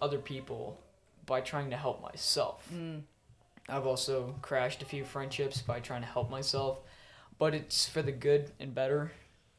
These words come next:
Speaker 1: T-,
Speaker 2: Yeah.
Speaker 1: 'cause if there's people that are around you and they don't believe in God and they get mad at you for any reason, they just get mad at you for, like,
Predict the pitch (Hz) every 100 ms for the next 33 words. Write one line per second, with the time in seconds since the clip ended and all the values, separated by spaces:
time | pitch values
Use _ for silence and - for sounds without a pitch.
0 | _ _ _ - - - 170 - - 151
1 | 135 139 151 147 - 160 139 139 135 127
2 | 123 123 120 127 135 131 139 139 143 143
3 | - - 143 131 131 135 131 139 131 127
4 | 123 127 139 - - - - 131 131 135
5 | 123 123 131 135 135 131 - 127 127 135
6 | 135 127 135 139 131 131 120 117 127 127
7 | 139 127 131 131 - - 127 123 - -
8 | 71 69 - -